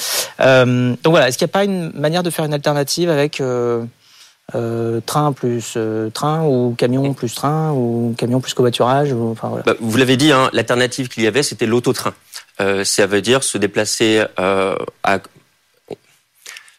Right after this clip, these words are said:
Speaker 2: Vous l'avez dit, l'alternative, c'est l'autotrain. Ça veut dire qu'on amenait son véhicule à la gare et ensuite, on pouvait, euh, se déplacer, mais le lendemain ou le surlendemain, pour rejoindre son véhicule dans, dans le sud de la France, par exemple. Mais, sauf que ça a été fini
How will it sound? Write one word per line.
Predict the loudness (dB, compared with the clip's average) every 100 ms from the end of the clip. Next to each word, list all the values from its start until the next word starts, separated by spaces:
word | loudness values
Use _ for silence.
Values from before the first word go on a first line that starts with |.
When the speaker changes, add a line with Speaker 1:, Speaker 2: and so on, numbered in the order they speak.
| 0
Speaker 2:
Vous |
l'avez | 2 4
dit, | 4 4
l'alternative, | 4 2 0 0 -2 -4
c'est | -2
l'autotrain. | -2 -2 -4 -6
Ça | -6 -6
veut | -2
dire | -2 -2
qu'on | 0 0 0
amenait | 2 2
son | 0 0
véhicule | 0 0 -4 -4
à | -4
la | -2
gare | 0 0 -2 -2
et | -2
ensuite, | -2 -2 -2 0 -4 -8 -6
on | -4
pouvait, | -2 -2 2 4 4 2 2
euh, | 2
se | 0 -2
déplacer, | -2 0 -2 2 2 2
mais | 4 4
le | 4 2
lendemain | 4 4
ou | 2
le | 2
surlendemain, | 0 2 2 2 0 -6 _
pour | 0
rejoindre | 0 2 0
son | 0
véhicule | -2 -2 -2
dans, | 0 0
dans | -2
le | -2
sud | 0
de |
la | 0
France, | 0 -4
par | -4
exemple. | -6 -6 -8 -12 -18 -12 -6
Mais, | -2
sauf | -2 0
que | 0
ça | 0
a |
été | 0 -2
fini | 0 2